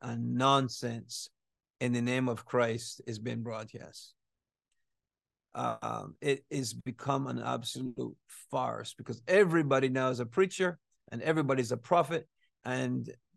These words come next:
people love it. They love to hear it, and it becomes, uh, it's, it's, that's, that make-, it makes, it makes us weep, was the amount of nonsense that's been shared out there in the name of Jesus and in the name of prophecy especially.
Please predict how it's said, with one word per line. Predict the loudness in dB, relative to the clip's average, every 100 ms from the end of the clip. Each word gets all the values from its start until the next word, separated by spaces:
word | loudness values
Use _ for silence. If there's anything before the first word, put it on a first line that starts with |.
| -2
people | 0 2
love | 0 2 6 6 6
it. | 2 -10 _ _ _ _ _
They | -2 2
love | 6 8 6 6
to | 4
hear | 6 8
it, | 8 4 -4 _ -6
and | -4
it | -4
becomes, | -6 -2 2 4 2 -2 -8 -10 -12
uh, | -8
it's, | -4 -6 -4
it's, | -6 -6 -10 -14 _ _ _
that's, | 0 0 0 -6 _ _ _ _ _ _ _ _ -20 _ _ _ _ _ _ _
that | 2 4
make-, | 4 2 -2
it | 0
makes, | 2 2
it | -2 2
makes | 2 2
us | 0 0
weep, | 2 2 0 _
was | -10 -6 -6 -6 -8
the | -4
amount | -2 -2 -2
of |
nonsense | 0 2 2 2 -2 -6 -8 -8
that's | -8 -8
been | -8
shared | -6 -2 -2 -2
out | -4
there | -4 -4
in | -2
the | -2
name | 0 0 -2 -4
of | -6 -8 -10
Jesus | -4 -4 -4 -6
and | -6 -6
in | -4
the | -4
name | -4 -6
of | -8
prophecy | -4 -2 -2 -6 -12 -12
especially. | -12 -12 -12 -14 -16